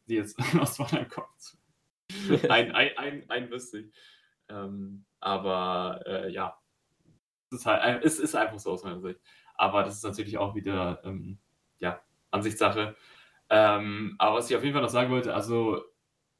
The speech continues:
Speaker 1: wenn man auf dem Land wohnt, dann halt aber auch schon so, dass du, sag ich mal, so ungefähr in zehn, fünfzehn Minuten dann doch beim nächsten,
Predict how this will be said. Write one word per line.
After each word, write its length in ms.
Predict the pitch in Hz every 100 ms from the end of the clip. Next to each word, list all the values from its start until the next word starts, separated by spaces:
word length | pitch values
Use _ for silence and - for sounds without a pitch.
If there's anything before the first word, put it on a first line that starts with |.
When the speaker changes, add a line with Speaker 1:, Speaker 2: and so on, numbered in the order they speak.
| _ _ -
Speaker 1:
wenn 140 | 123
man 140 | 156 160
auf 120 | 147
dem 140 | 131
Land 280 | 120 123 127
wohnt, 300 | 117 123 120
dann 240 | 110 117 117
halt 120 | 107
aber 180 | 107 98
auch 100 | -
schon 240 | - 120
so, 140 | 113 107
dass 240 | 104 -
du, 460 | 107 104 98 95 - - _ _ _
sag 160 | 110 110
ich 60 |
mal, 120 | 117 113
so 80 |
ungefähr 420 | 101 131 131 120 113
in 80 |
zehn, 240 | - 127 127
fünfzehn 380 | 131 127 - 127
Minuten 180 | 123
dann 160 | 110 101
doch 220 | 117 -
beim 160 | 98 101
nächsten, 600 | 110 113 - 110 104